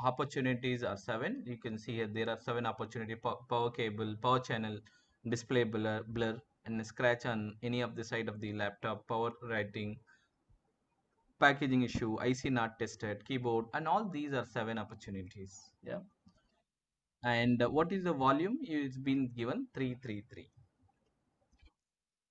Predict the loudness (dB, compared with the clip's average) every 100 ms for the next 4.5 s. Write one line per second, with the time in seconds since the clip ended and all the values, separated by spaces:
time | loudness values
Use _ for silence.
0 | _ _ _ _ _ _ _ _ _ _
1 | _ _ -6 0 2 2 0 -4 2 2
2 | 2 0 0 2 2 2 -2 -4 -4 -6
3 | -6 -10 -8 -4 0 -2 -2 -4 -4 -8
4 | -6 -6 -4 -2 -4